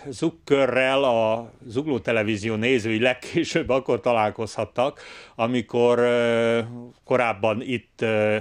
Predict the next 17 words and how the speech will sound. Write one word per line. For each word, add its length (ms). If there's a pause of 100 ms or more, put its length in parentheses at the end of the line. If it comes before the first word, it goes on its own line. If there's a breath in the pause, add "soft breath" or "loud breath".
jártak, 680
és 280
az 260
Egressy 400
úti 280
telkek, 680 (400 loud breath)
ö, 220
beépítése 680
ellen 300
szervezett 640
akcióról 680 (180)
beszélgettünk, 680
illetve 560
azokról 400
a 80
fejleményekről, 1000
amelyek 640